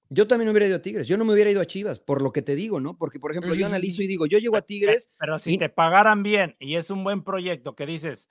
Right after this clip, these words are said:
Speaker 1: No,
Speaker 3: "Ah, mira,
Speaker 1: tampoco.
Speaker 3: va-, vamos a
Speaker 1: No.
Speaker 3: traer a este jugador, vamos a armar un equipo para pelear títulos", yo sí me iba. Y yo, y por ejemplo, yo,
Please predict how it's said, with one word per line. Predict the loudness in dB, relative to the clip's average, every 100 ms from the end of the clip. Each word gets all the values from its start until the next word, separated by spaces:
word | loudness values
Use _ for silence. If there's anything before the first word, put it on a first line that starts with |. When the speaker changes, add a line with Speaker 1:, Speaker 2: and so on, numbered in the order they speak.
| _
Speaker 1:
No, | -2 2
Speaker 3:
"Ah, | 6 6 6
mira, | 6 6
Speaker 1:
tampoco. | 4
Speaker 3:
va-, | 4
vamos | 4 2 2
a | 0
Speaker 1:
No. | 0
Speaker 3:
traer | 0 0
a |
este | -2 -6
jugador, | -8 -4 0 2 2 0
vamos | 0 -2 -2
a |
armar | -2 -2 -4
un | -6
equipo | -12 -14 -12
para | -8 -8 -8
pelear | -8 -6 -6
títulos", | -10 -12 -8 -8 -10
yo | -10 -10
sí | -10
me | -8 -8
iba. | -6 -8 -10 _
Y | -6
yo, | -4 -4
y | -8 -4
por | -2
ejemplo, | -2 -2 -2
yo, | -4